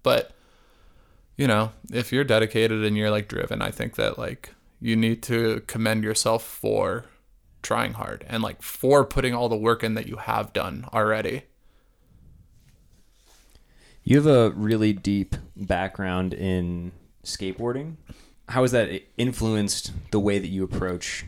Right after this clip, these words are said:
Speaker 2: work and just, like, your life in general now?
Speaker 1: It's so crazy 'cause it's so deeply rooted that it's hard to separate, like, what would be normal if I hadn't grown up with skateboarding.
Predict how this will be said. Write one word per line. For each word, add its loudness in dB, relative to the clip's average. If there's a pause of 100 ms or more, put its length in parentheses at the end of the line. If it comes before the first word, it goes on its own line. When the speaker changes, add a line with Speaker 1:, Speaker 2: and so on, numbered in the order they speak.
(280)
Speaker 2:
work 2
and -2
just, -4
like, -4
your 0
life -2
in -6
general 0
now? -6 (540)
Speaker 1:
It's 2
so 6
crazy 2
'cause 0
it's -4
so 6 (520)
deeply 2
rooted 0 (200)
that 2
it's -2 (120)
hard 2
to -4
separate, 2 (800)
like, 4
what 2
would 0
be 2
normal 4 (400)
if 0
I 2
hadn't 0 (400)
grown 4
up -2 (140)
with -2
skateboarding. 0